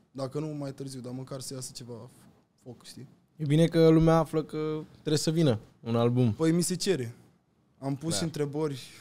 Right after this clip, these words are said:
Speaker 1: uh, pe Instagram și pe live-uri, pe Insta, pe TikTok, toată lumea zice, „Album când, album când, album când?” Și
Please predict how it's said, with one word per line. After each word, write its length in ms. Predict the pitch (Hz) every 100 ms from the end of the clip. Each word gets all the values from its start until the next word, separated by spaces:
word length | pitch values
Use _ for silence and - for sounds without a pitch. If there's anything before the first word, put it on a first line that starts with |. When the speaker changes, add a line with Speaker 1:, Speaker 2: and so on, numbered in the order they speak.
| -
Speaker 1:
uh, 400 | 120 120 120 117 107 110 101 98 _ 131
pe 80 | 135
Instagram 760 | 147 139 131 123 127 120 120
și 180 | 113 -
pe 120 | 127
live-uri, 480 | 131 143 135 123 123 -
pe 120 | 135
Insta, 300 | 139 131 123 117
pe 80 | 113 120 120
TikTok, 480 | - 135 135 143 131 - -
toată 220 | 139 135
lumea 160 | 135
zice, 160 | 127 139
„Album 280 | 131 135 135
când, 240 | 127 131
album 300 | 123 120 127
când, 240 | 120 131 120
album 280 | 120 123 120
când?” 220 | 127 113
Și 160 | -